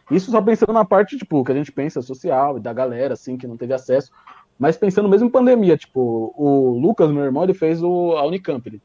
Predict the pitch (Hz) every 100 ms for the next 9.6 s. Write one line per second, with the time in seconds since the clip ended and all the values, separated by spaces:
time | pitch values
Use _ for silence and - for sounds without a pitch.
0 | - 120 131 - 123 143 185 175 190 214
1 | 185 170 233 - 160 143 139 127 127 107
2 | 113 107 - 104 - _ _ _ _ _
3 | _ _ _ - 120 147 143 160 - 190
4 | 220 196 202 208 226 220 233 330 - 208
5 | 185 - _ _ _ - 269 - 226 190
6 | - 170 220 208 202 165 156 143 135 120
7 | 139 262 254 226 - 170 139 131 113 _
8 | 113 107 _ _ _ 175 190 185 214 214
9 | 196 196 233 247 226